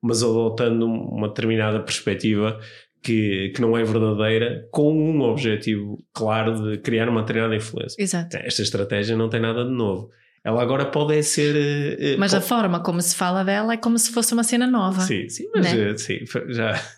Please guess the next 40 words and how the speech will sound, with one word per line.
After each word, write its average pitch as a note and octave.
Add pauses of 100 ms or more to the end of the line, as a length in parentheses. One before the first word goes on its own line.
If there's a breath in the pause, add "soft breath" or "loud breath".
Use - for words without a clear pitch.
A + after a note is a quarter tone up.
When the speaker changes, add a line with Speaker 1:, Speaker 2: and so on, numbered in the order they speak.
(120)
Speaker 1:
<laughs> F3+
acho -
que A2+
Speaker 2:
Eu G3
lembro F3
de F#3+
muitas F#3+
fake G3
nu-, G3
news G3
na, G3
na, F#3+
na, F3
na F3
adolescência, F#3
Speaker 1:
Sim. F#3
Speaker 2:
ali A3
no, E3+
na E3+
escola, G#3+
havia E3
muitas F3
fake G3
<laughs> -
news A#3
a, F3+
Speaker 1:
Sim. -
Speaker 2:
a G#3
circularem, A3+
não E3+
é? F3
No F#3+
fundo B3+
é B3+
isso C4 (600 loud breath)
que C4+
se -
potencializou, D4
essa, F#3
Speaker 1:
Uhum. A3+